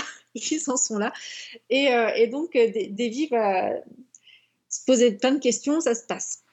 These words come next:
pas du tout comme elle l'aurait imaginé. Ça se passe même plutôt pas très bien. Ça, la, la fin de, de ce,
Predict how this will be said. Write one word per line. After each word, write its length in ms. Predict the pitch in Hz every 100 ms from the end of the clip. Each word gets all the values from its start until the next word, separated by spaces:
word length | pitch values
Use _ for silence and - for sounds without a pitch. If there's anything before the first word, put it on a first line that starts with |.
| -
pas 120 | 208
du 200 | 202 220
tout 140 | 220 240
comme 180 | 220
elle 140 | 220 214
l'aurait 240 | 214 202
imaginé. 560 | 202 202 196 202 214 285
Ça 120 | 226
se 80 | 202
passe 220 | 202 196
même 220 | 202 196 196 _ _ _ -
plutôt 320 | 247 226 254
pas 200 | 247 247
très 320 | 240 - 226
bien. 280 | 202 202 247
Ça, 220 | - 170
la, 140 | 180 175
la 200 | 175 175
fin 180 | 226
de, 280 | 233 202 175 175
de 60 | 180
ce, 340 | - - -